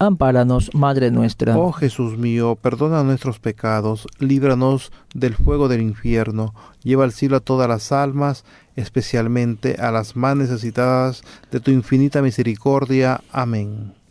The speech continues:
Speaker 1: En el quinto misterio glorioso contemplamos la coronación de Nuestra Señora. Al entrar a su casa, todos la felicitaban con estas palabras:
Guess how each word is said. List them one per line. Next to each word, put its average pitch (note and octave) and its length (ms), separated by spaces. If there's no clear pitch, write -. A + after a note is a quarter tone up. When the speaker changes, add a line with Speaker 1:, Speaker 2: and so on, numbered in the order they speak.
Speaker 1:
En C3+ 180
el C3+ 100
quinto G3 400
misterio F3+ 680
glorioso C3 760
contemplamos A2+ 960
la A#2 240
coronación E3 840
de A#2+ 240
Nuestra C3+ 480
Señora. B2+ 540
Al B2+ 200
entrar D#3 320
a F3 60
su - 160
casa, A2+ 520
todos F#3 360
la D#3 160
felicitaban C#3+ 880
con B2+ 240
estas F3 340
palabras: A#2+ 640